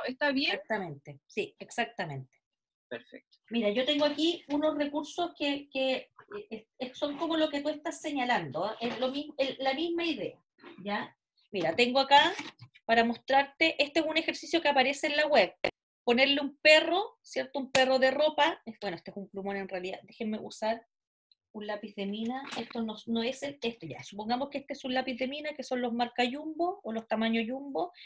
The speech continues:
Speaker 2: Entonces, puedo trabajar, por ejemplo, con los niños un desafío en que no se les mueva el perro.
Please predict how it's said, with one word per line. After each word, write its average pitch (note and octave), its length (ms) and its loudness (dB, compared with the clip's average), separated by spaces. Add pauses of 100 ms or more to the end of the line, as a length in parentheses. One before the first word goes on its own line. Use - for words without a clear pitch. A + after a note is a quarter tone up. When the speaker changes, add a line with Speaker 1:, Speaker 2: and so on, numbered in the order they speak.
(300)
Speaker 2:
Entonces, C#4+ 680 2 (280)
puedo B3+ 300 10
trabajar, B3+ 500 6
por C#4+ 120 2
ejemplo, C#4+ 360 0
con C4+ 140 4
los C4 120 6
niños D4+ 540 0
un C4 140 0
desafío C#4 460 0
en C#4+ 40 -10
que C4 140 2
no C4+ 80 0
se C#4 140 4
les C4+ 120 4
mueva C4 220 6
el B3+ 160 2
perro. - 360 6